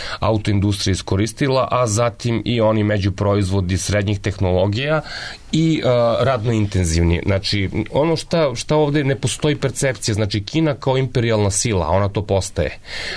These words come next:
a, menja svoju poziciju. Znači, sve zablude koje imamo o Kini, na primjer, da sve što kupujemo kinesko je jeftino,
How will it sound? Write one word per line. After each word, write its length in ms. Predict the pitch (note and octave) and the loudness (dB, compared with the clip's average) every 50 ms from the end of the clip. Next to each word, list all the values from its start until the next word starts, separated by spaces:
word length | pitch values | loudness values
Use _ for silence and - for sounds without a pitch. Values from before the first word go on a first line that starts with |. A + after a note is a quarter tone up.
| - - - | -12 -8 -4
a, 260 | - G#2 G2+ G2+ G2 | -2 0 0 2 2
menja 520 | G2+ G#2 G#2+ A2 A#2+ B2+ C3+ B2+ G#2+ F2+ E2+ - - - - | 2 2 2 2 2 0 0 0 0 -2 -2 -6 -10 -16 -14
svoju 340 | - - - G2+ G2+ G2 F#2+ | -8 -4 -2 0 0 0 0
poziciju. 580 | - F#2+ G2 F2+ F2 G2 F2+ E2+ - - F2 | 0 0 0 0 2 0 -2 -2 -2 -2 0
Znači, 300 | E2+ F2+ F2 E2+ - F#2+ | 0 0 0 0 0 0
sve 260 | E2+ - - D3+ D3+ | 0 0 0 0 0
zablude 500 | C3 A2+ A#2 B2 A#2+ B2 A#2+ A2 G2+ G2+ G2+ | 0 0 0 0 0 0 0 0 0 -2 -2
koje 160 | - A#2 A2 | -2 0 0
imamo 200 | G#2+ G#2 G#2 G#2 | 2 2 2 2
o 40 | G2 | 0
Kini, 400 | F#2+ - - - A2 A2 G#2 G2 | -2 -4 -4 -2 -2 0 2 2
na 140 | F#2+ F#2 F2 | 2 2 0
primjer, 380 | E2+ - G#2 G#2+ G#2 G2+ G2 F2+ | 0 -2 -2 0 0 0 0 0
da 120 | F2+ F#2 | 0 -2
sve 140 | - - A2 | -2 -2 -4
što 180 | - - G#2 G2 | -2 -2 -2 -2
kupujemo 440 | - G#2+ G2 - G#2+ G#2 G2+ F#2+ F#2 | -2 -2 -2 0 0 0 0 0 0
kinesko 480 | - - G#2+ G#2 G2+ F#2 - - G2 | -2 -2 -2 0 0 -2 -2 -2 -2
je 100 | F#2+ F#2 | 0 0
jeftino, 560 | F2+ F2+ F2 F2 - - B2+ B2+ C#3 D3 D#3 | 0 0 -2 -2 -4 -4 -2 0 2 0 0